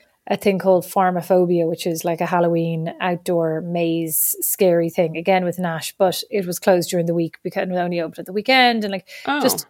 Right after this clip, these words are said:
Speaker 1: you know,
Speaker 2: That's kind of
Speaker 1: I,
Speaker 2: annoying
Speaker 1: it
Speaker 2: coming up to
Speaker 1: wasn't
Speaker 2: Halloween.
Speaker 1: Yeah, but I mean, it makes sense 'cause, like, kids are all in school, you know? It's not like here. I was actually thinking about this yesterday. There's a school disco on next Monday in the Y M C A, six thirty to nine,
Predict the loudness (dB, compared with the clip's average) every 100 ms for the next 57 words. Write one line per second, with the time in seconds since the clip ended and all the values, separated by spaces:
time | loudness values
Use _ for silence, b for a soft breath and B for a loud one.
0 | -2 0 2 0 -6 _ _ -14 -10 0
1 | 4 4 4 4 4 4 4 0 0 0
2 | 0 -4 -6 _ _ B B B B 0
3 | 4 4 4 2 0 -2 -4 -6 -4 -6
4 | -6 -8 -2 -2 -2 -8 -20 -10 -8 -4
5 | -2 -4 -6 -4 -2 -2 -2 -4 0 2
6 | 2 4 0 2 2 4 2 2 0 0
7 | 0 0 -2 -2 -4 -4 -4 -6 -4 2
8 | 2 4 0 2 2 2 2 -4 b b
9 | b b b b _ -2 -2 -2 0 2
10 | 2 2 0 -4 _ _ _ _ 2 2
11 | 4 4 4 2 0 2 4 4 2 -2
12 | -2 0 0 0 0 -4 -2 0 0 -4